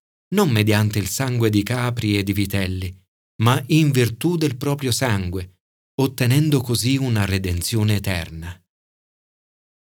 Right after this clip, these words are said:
Attraverso il sacrificio espiatorio di Gesù,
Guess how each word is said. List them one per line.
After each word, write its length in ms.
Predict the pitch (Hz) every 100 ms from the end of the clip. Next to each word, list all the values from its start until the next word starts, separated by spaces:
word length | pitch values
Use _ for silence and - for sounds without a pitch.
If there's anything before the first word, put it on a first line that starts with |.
| _ -
Attraverso 600 | 98 101 143 156 185 -
il 120 | 156
sacrificio 640 | 110 139 - 123 165 - 139
espiatorio 640 | 113 - 110 120 127 113
di 160 | 95 90
Gesù, 420 | 98 95 160